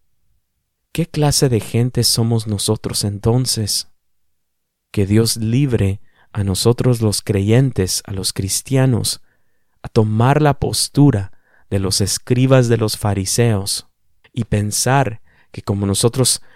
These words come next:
conocemos la Biblia, y como nosotros vamos a la iglesia, y como nosotros servimos en la iglesia, y contribuimos a la iglesia, y porque nosotros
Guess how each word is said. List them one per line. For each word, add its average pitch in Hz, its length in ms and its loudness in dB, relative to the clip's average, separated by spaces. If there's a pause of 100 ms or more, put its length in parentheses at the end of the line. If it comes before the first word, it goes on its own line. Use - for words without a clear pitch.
(140)
conocemos 127 680 2
la 120 160 4
Biblia, 117 580 0 (260)
y - 60 -20
como 104 240 -4
nosotros 123 480 2
vamos 135 360 4
a 135 80 2
la 131 120 0
iglesia, 110 760 -2 (320)
y 120 80 -8
como 110 240 0
nosotros 131 380 2
servimos 123 720 4
en 135 120 4
la 120 120 4
iglesia, 113 720 0 (300)
y 107 120 -4
contribuimos 117 1040 2
a 107 80 2
la 101 120 0
iglesia, 98 680 -2 (280)
y 113 100 2
porque 110 320 2
nosotros 120 560 2